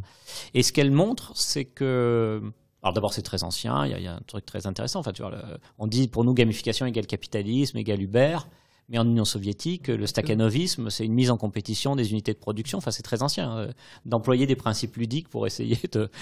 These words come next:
d'augmenter la productivité des travailleurs. Bon, voilà, ça, c'est, ça date pas d'aujourd'hui, hein. Mais, euh, ce que montre Emmanuel Savignac, c'est quand elle étudie des gens en train de jouer en entreprise, que se passe-t-il ? Eh bien, le principe de jeu, explique-t-elle, est toujours subordonné,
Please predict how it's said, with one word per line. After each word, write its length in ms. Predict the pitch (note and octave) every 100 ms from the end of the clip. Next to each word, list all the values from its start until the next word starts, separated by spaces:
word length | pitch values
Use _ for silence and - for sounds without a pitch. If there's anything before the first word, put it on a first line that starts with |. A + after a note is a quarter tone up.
| - A#2
d'augmenter 460 | B2 B2 B2+ A#2
la 100 | C#3
productivité 580 | - A#2 G#2+ - A2 C3
des 80 | A2+
travailleurs. 440 | - G#2 A#2 D#3+
Bon, 140 | A2+ G#2
voilà, 200 | G#2+ G#2
ça, 100 | - F#2+
c'est, 120 | G#2+
ça 180 | - G#2
date 140 | A2
pas 100 | -
d'aujourd'hui, 340 | C#3+ B2+ A#2 G2+
hein. 80 | C3 - - - -
Mais, 380 | B2 C3 C3 B2+ - - -
euh, 340 | A2+ A2 A2+ A2
ce 100 | -
que 80 | D3+
montre 260 | D3 D3+
Emmanuel 220 | B2+ B2 A#2
Savignac, 500 | A#2+ A2+ C#3+ G3+ -
c'est 160 | -
quand 240 | C#3 C#3 C3+
elle 140 | A#2+
étudie 560 | B2+ - C#3+ C3+ C3 - _ _ _ _ _ _
des 200 | A#2 D3
gens 200 | C#3 D3+ C#3
en 100 | C3+
train 180 | - B2
de 80 |
jouer 240 | A#2+ A#2+ A#2
en 140 | A2
entreprise, 540 | G#2 - G2 E3 A3+ -
que 100 | B2
se 100 | -
passe-t-il ? 560 | G#2 - - G3+ G3+ - - B2+
Eh 60 |
bien, 160 | A#2 C3
le 100 | A#2
principe 440 | - D#3 D3+ D3
de 120 | C3
jeu, 200 | A#2+ B2+ A2
explique-t-elle, 560 | - A2 - D#3+ G3+
est 60 | D3+
toujours 280 | C#3 E3 -
subordonné, 720 | - D#3 D#3+ B2 A#2+ B2+